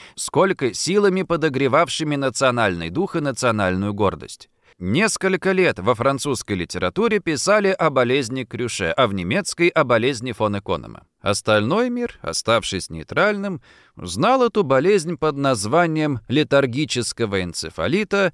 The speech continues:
эпидемического энцефалита, хронического энцефалита и так далее. Действительно, каждый маломальски уважавший себя невролог имел для болезни собственное название.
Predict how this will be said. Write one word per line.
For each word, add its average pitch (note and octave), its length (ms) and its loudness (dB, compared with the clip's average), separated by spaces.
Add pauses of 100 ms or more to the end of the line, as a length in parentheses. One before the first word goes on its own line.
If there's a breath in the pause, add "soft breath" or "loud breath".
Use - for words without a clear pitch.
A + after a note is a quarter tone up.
(120)
эпидемического D3 1120 -2
энцефалита, C#3+ 880 -2
хронического C#3 1080 2
энцефалита G2 760 -8
и - 40 -10
так D#2 260 -12
далее. - 280 -16 (260)
Действительно, C#3+ 800 -10
каждый F#2 380 -2
маломальски G#2+ 600 0
уважавший F#2 520 -2
себя F2 240 -6
невролог B2+ 540 0 (260 loud breath)
имел F3+ 380 2
для D3+ 180 0
болезни D3+ 580 2
собственное A2 760 -2
название. E2+ 640 -4